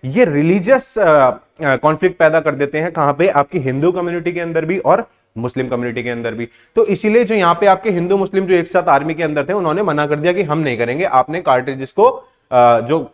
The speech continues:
गन पाउडर है जिसके अंदर जो ग्रीस यूज होती है वो काऊ और पॉर्क के मीट की यूज होती है", इसलिए इन्होंने मना कर दिया, "हम नहीं करेंगे।"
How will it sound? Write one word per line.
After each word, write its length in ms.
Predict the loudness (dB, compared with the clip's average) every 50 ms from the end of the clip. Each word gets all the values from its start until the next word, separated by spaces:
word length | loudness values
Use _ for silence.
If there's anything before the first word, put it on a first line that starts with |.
| _ -14
गन 240 | -4 -2 -2 -2 2
पाउडर 360 | 2 2 2 2 2 0 0
है 80 | 0
जिसके 240 | 0 -2 -4 -4 -4
अंदर 160 | -2 -2 -2
जो 180 | -2 -2 -2 -4
ग्रीस 320 | -2 -2 -2 -2 -2 -2
यूज 180 | -2 -2 0 0
होती 260 | -2 -4 -4 -4 -2
है 200 | 0 0 0 0 -6 _ _ _ _ -6
वो 80 | -6
काऊ 300 | -2 2 4 4 6 6
और 180 | 4 2 0 0 0
पॉर्क 200 | 0 0 0 -2
के 80 | -4 -4
मीट 200 | -4 -4 -6 -8
की 100 | -6 -6
यूज 140 | -6 -6 -6
होती 240 | -8 -10 -8 -10
है", 60 | -8 -8
इसलिए 240 | -6 -2 -2 -2
इन्होंने 300 | 0 0 0 -2 -2 -4 -4 -8 _ -6
मना 200 | -2 -2 0 0
कर 140 | 0 -2 -2
दिया, 160 | -2 -4 -4
"हम 80 | -4 -4
नहीं 180 | -4 -4 -4
करेंगे।" 340 | -4 -4 -4 -6 -6 -8 -10